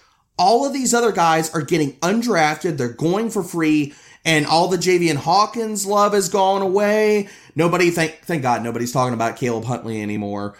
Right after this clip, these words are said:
because they shouldn't be. Um, but this is definitely something to watch along with all the Kyle Pitts news, because yes, could Kyle Pitts, I, I'm still not a big proponent of go-,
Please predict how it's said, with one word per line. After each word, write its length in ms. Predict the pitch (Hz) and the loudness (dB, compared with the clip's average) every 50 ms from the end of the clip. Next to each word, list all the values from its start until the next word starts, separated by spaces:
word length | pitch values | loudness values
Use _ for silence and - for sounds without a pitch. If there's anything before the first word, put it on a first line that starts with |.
| _ _ _ | _ _ _
because 220 | 139 147 165 156 | -4 0 0 0
they 100 | 147 135 | 2 0
shouldn't 360 | 123 - - 143 - 120 117 101 | -2 0 -2 -2 -2 -4 -6 -4
be. 340 | 107 101 95 92 104 - _ _ _ _ _ - - _ | -4 -6 -6 -8 -12 -16 _ _ _ _ _ -20 -20 _
Um, 500 | - 147 151 151 147 147 147 143 147 147 | -2 0 2 2 4 2 2 0 -2 -2
but 560 | 139 247 262 202 151 147 147 - - - - - _ _ _ _ _ _ _ _ - | 0 2 2 4 2 2 0 -4 -8 -10 -10 -16 _ _ _ _ _ _ _ _ -4
this 260 | 143 180 233 240 247 | -2 0 0 0 0
is 160 | 269 247 190 | -2 -4 -2
definitely 440 | 165 214 220 220 226 247 240 226 208 | 0 0 0 0 -2 -2 -2 -2 0
something 260 | 208 214 202 202 185 | 0 -2 -2 -2 -2
to 60 | 180 | 0
watch 420 | 165 160 170 170 165 160 160 - - | 0 2 2 2 2 0 -2 -6 -6
along 340 | 170 175 170 170 175 175 170 | -2 0 0 2 2 0 0
with 100 | 160 160 | 0 0
all 180 | 165 160 151 143 | 2 2 2 0
the 80 | 143 | -2
Kyle 280 | 135 160 139 127 123 117 | 0 0 2 2 2 0
Pitts 280 | 123 123 113 - - | 0 -2 -4 -4 -4
news, 260 | 113 107 101 98 104 117 | -6 -4 -4 -4 -6 -4
because 360 | - 151 143 165 160 156 151 | -6 -4 0 0 0 2 2
yes, 300 | 170 156 123 117 - - | 2 2 2 0 -4 -4
could 200 | - 185 170 - | -6 -6 -4 0
Kyle 240 | 202 196 208 208 208 | 2 2 2 2 2
Pitts, 540 | 220 202 202 196 - - - - - - - - _ _ - - _ - | 2 0 0 0 0 -2 -2 -2 -4 -8 -16 -20 _ _ -20 -20 _ 2
I, 200 | 180 208 233 240 - | 4 4 4 4 4
I'm 140 | 202 220 214 | 2 2 2
still 300 | - - - 240 254 262 | 0 0 0 0 0 2
not 160 | 262 254 247 | 2 2 2
a 60 | 240 | 2
big 220 | 196 214 220 208 - | 2 2 0 -2 -4
proponent 460 | 214 185 175 208 208 202 196 190 175 | -8 -6 -4 -2 0 0 0 2 2
of 200 | 160 156 147 131 | 2 2 0 0
go-, 260 | 147 160 170 165 - | -2 -2 -2 -2 -4